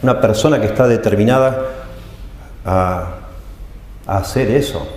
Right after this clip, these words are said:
Y habla de una dependencia, de una devoción a eso. Una persona que está completamente entregada a eso.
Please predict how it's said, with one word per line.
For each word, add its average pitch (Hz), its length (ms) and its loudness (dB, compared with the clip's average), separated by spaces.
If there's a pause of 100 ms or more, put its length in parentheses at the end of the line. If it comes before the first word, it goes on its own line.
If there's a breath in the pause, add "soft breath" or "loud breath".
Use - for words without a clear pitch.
(640)
Y 98 100 -2
habla 131 200 4
de 117 60 4
una 120 160 6
dependencia, 101 840 2
de 92 80 -2
una 123 180 4
devoción 104 1080 2 (680)
a 98 200 2
eso. - 260 -4 (800)
Una 120 160 2
persona 143 300 4
que 202 60 4
está - 200 2
completamente 127 680 4
entregada 104 1000 4
a 92 120 0
eso. - 220 -6